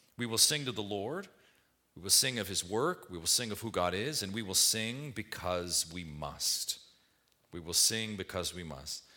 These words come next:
Let us read the postscript starting there in verse nineteen.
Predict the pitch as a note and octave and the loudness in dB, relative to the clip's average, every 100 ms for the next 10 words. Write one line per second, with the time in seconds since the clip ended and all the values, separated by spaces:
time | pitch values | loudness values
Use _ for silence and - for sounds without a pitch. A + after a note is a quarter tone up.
0 | - - - - - - - _ _ - | -20 -20 -18 -20 -20 -20 -20 _ _ 6
1 | C#3+ D3+ - C#3 A2+ - C#3 C3 - - | 8 8 4 2 0 0 2 4 2 4
2 | G#2 A2 - A2+ G#2 G2+ F#2+ F#2 F2+ F2 | 0 2 2 4 4 2 0 0 0 0
3 | F#2+ F#2 F#2+ - E2+ D#2 | 2 0 0 -4 -6 -8